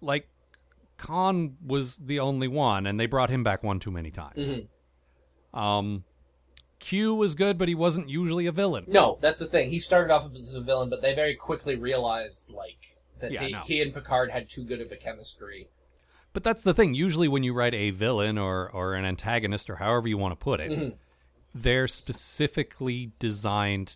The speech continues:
Speaker 1: to sort of be the opposite number of the, of the protagonist,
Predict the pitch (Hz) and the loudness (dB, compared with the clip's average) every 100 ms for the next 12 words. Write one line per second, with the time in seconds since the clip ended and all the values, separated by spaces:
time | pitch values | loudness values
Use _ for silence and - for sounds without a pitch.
0 | - 92 85 _ _ _ - 110 101 90 | -12 -12 -12 _ _ _ -8 -4 -4 -2
1 | 107 101 101 90 - - 110 110 101 95 | -2 0 0 0 -2 -4 -4 -2 0 2
2 | 92 92 92 85 - 92 85 82 _ _ | 0 0 -4 -4 -4 -2 -2 -8 _ _
3 | _ - 90 87 - - 156 143 87 | _ -14 -10 -8 2 2 4 2 2